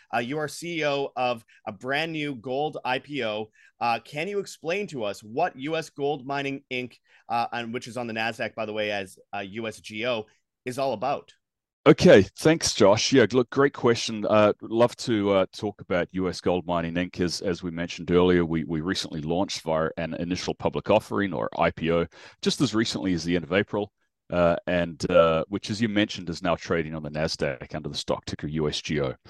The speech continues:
Speaker 2: Our asset is the Whistler Gold Copper Project. It's located one hundred five miles northwest of Anchorage in Alaska. We believe it's a unique opportunity for investors,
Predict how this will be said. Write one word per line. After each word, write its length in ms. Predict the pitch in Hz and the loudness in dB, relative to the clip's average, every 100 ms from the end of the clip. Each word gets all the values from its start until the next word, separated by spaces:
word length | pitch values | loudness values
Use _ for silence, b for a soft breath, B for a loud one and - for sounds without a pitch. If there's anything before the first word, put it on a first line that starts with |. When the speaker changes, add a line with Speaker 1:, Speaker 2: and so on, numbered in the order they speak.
| B B B - | B B B 4
Speaker 2:
Our 160 | 143 - | 4 6
asset 460 | 104 120 - 82 - | 4 4 6 6 6
is 240 | 92 82 | 2 0
the 80 | - | 0
Whistler 560 | 82 98 - 95 87 - | 0 0 2 2 2 0
Gold 240 | - 87 90 | 0 0 0
Copper 280 | - 87 87 | -4 -6 -4
Project. 540 | - 85 87 90 - | -4 -4 0 -2 -2
It's 220 | - - | -8 -4
located 560 | 80 76 - 82 78 76 | -2 -2 0 0 0 -2
one 180 | 85 85 | -2 -2
hundred 320 | 90 82 82 | -6 -8 -12
five 320 | - 82 76 | 0 2 2
miles 460 | 78 76 78 76 - | -2 0 0 -2 -6
northwest 640 | 78 71 - 76 - - 78 | -8 -8 -2 -2 -2 -6 -6
of 120 | 73 - | -6 -4
Anchorage 500 | 76 76 92 90 - 98 | -4 -2 -2 -2 -2 -2
in 220 | 85 82 | -2 0
Alaska. 500 | 71 80 82 - 57 - B B B - | 2 2 2 -2 -4 -6 B B B 0
We 260 | 87 95 | 6 6
believe 480 | 87 101 104 110 85 | 6 4 6 6 4
it's 220 | 87 - | 0 0
a 20 | |
unique 380 | 87 78 90 - | -2 0 -2 0
opportunity 640 | 95 131 - 127 117 82 78 | -4 -4 -6 -4 -2 -4 -4
for 320 | - 82 80 | -4 -2 -2
investors, 720 | 82 73 76 - 95 120 - | -6 -6 -6 -4 -8 -6 -10